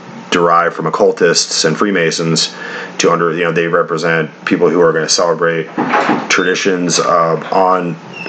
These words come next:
on the equinox of the, the sun and the moon, and, and the, the, they're, you know, observing astrological events and, and, and holy days differently than other people. So we need to kind of understand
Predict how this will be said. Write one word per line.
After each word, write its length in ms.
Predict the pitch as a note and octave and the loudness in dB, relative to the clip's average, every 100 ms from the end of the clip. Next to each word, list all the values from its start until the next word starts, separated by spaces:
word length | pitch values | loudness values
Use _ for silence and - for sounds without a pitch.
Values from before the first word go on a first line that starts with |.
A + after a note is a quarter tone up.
| - | -2
on 300 | F#2 F2+ F2 | 0 0 2
the 160 | E2+ E2 | 2 2
equinox 640 | G#2 A2+ G2 F#2+ F#2 - - | 2 4 2 2 0 -2 0
of 300 | E2+ D#2+ D#2 | 0 0 0
the, 160 | E2 | 0
the 100 | D#2 | 2
sun 260 | D#2+ G#2+ F#2+ | 2 2 0
and 120 | F2 | -2
the 40 | F2+ | 2
moon, 380 | B2+ B2 A#2+ A2 | 4 6 4 4
and, 220 | E2 D#2 | 0 -2
and 240 | E2+ E2 | -2 0
the, 80 | F2+ | 0
the, 140 | E2 | 0
they're, 260 | E2 F2 F2 | -2 2 2
you 60 | F#2 | 2
know, 140 | E2+ | 2
observing 580 | E2 G2+ F#2+ F2+ E2+ D#2+ - - - - - - | 2 2 2 2 -2 -8 -14 -16 -14 -14 -14 -2
astrological 920 | F#2 F2+ F#2+ F2+ F#2 F2 F2 E2+ E2 - | 0 0 0 2 2 0 0 2 2 0
events 720 | F2+ G2 F#2+ F2+ - - - | 2 2 2 0 -2 -4 -2
and, 180 | F2 D#2+ | -2 0
and, 280 | F2 E2 D#2+ - | -2 -2 -6 -2
and 120 | F2 E2+ | -2 0
holy 300 | - F#2+ F2 | 4 4 4
days 340 | F2 E2+ E2 | 2 2 0
differently 600 | G2 F2+ E2+ E2+ E2 D#2+ - - - | -2 -2 0 0 0 -2 -8 -16 -2
than 380 | E2 D#2+ D#2+ D#2 - - - - | 0 2 -2 -4 -10 -16 -8 0
other 160 | F2+ | 0
people. 320 | E2+ A#2 D2 | 2 2 2
So 140 | - F#2+ | 0 2
we 80 | G2+ | 4
need 140 | F#2+ | 4
to 80 | F#2 | 2
kind 160 | G2 | 0
of 100 | F2 | -2
understand 580 | F2 F2 - F#2 F2+ E2 | -2 -2 0 0 0 -2